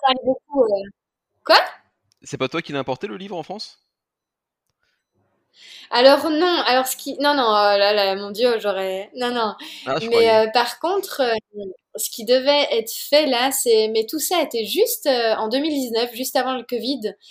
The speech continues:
Speaker 2: Hmm.
Speaker 1: On avait commencé à, à... Il m'avait demandé, en fait, à l'époque, en deux mille dix-neuf, de, de, oh, comment on va dire ça ?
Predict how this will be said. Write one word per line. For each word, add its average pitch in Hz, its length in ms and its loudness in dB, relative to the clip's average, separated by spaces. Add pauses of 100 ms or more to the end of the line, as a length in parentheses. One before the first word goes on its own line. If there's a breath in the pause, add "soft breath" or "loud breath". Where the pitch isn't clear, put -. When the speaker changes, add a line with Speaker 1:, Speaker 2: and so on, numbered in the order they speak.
(140 loud breath)
Speaker 2:
Hmm. 139 160 -18
Speaker 1:
On 214 80 -4
avait 220 240 2
commencé 269 680 2
à, 196 480 -2 (380)
à... 170 140 0 (1200 loud breath)
Il 226 100 -4
m'avait 240 260 6
demandé, 285 440 2
en 269 80 2
fait, 277 220 2
à 254 80 4
l'époque, 233 400 2
en 208 100 -4
deux 226 100 -4
mille 247 160 -4
dix-neuf, 226 420 -4
de, 202 640 0 (600)
de, 208 520 -2 (680)
oh, 208 220 2
comment 208 200 -6
on 208 40 -6
va 208 100 0
dire 220 220 -4
ça ? 214 240 -4